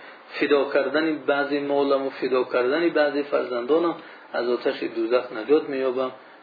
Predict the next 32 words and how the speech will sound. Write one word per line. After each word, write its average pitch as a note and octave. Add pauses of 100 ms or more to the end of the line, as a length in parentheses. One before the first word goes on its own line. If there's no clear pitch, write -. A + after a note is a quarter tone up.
(120)
الله B2
سبحانه B2+
و B2
تعالی B2 (100)
جوابی C#3+
او D3
رو D3
در C#3
این C#3
حیات B2+
داد C#3
که C3+ (400)
ما A#2
اغنی B2+
عنه A#2
ماله A2+
و G#2+
ما -
کسب. - (1300)
این C#3
مال F3
تو D#3+
و -
این C#3 (120)
کسب -
کرده B2+
ای C3
تو F3+ (1000)
برای B2+
تو D3+
منفعتی D3+
نمی‌بخشد. D#3